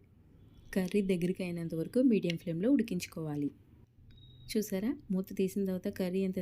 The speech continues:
దగ్గర పడిందో, పైగా చాలా గ్రేవీలా వచ్చింది. ఇప్పుడు దీని మీద కాస్త కొత్తిమీర గార్నిష్ చేసుకొని మన కర్రీ తీసుకుంటే ఎంతో రుచికరమైన కర్రీ రెడీ అయిపోతుంది. మీకు ఇక్కడ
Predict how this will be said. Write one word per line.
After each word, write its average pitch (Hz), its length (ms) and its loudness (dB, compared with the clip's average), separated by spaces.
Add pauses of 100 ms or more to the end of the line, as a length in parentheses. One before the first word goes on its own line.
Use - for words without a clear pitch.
దగ్గర 170 260 -2
పడిందో, 175 380 -2 (160)
పైగా 175 300 -4
చాలా 175 260 -4 (840)
గ్రేవీలా 170 500 2
వచ్చింది. 175 400 -2 (540)
ఇప్పుడు 170 240 -4
దీని 160 260 -2
మీద 160 140 0 (100)
కాస్త 175 380 -4
కొత్తిమీర 180 560 -4
గార్నిష్ 160 440 -4
చేసుకొని 165 400 -2 (380)
మన 175 160 0
కర్రీ 165 400 -2
తీసుకుంటే 160 520 -4 (200)
ఎంతో 175 340 2 (260)
రుచికరమైన 156 600 -4
కర్రీ 156 280 0 (420)
రెడీ 202 200 4
అయిపోతుంది. 151 540 0 (520)
మీకు 208 260 2
ఇక్కడ 196 180 0